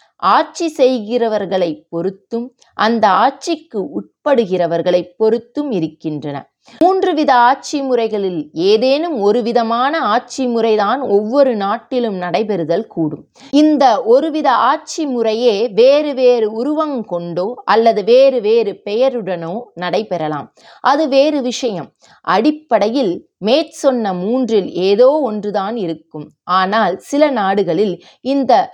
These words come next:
மூன்று வித ஆட்சி முறைகளும் கலந்த ஓர் ஆட்சி முறை நடைபெறுவதுண்டு. இதற்கு கலப்பு ஆட்சி முறை என்று பெயர். உதாரணமாக, இங்கிலாந்தில் இத்தகைய கலப்பு ஆட்சி முறையே நடைபெறுகின்றது.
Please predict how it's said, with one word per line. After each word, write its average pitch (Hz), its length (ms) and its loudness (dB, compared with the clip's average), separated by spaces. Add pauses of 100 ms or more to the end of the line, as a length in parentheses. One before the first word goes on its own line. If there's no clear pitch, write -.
(120)
மூன்று 320 480 0
வித 262 180 2
ஆட்சி 262 460 2
முறைகளும் 220 640 -2
கலந்த 208 540 0
ஓர் 220 360 4
ஆட்சி 269 520 -2
முறை 208 300 -4
நடைபெறுவதுண்டு. 170 1000 -4 (360)
இதற்கு 262 540 0
கலப்பு 269 580 0
ஆட்சி 233 420 0
முறை 220 280 -2
என்று 226 320 -4
பெயர். 160 360 -6 (180)
உதாரணமாக, 190 1040 0
இங்கிலாந்தில் 220 800 -2
இத்தகைய 208 640 -4
கலப்பு 277 480 2
ஆட்சி 233 460 0
முறையே 220 520 -2
நடைபெறுகின்றது. 170 880 -4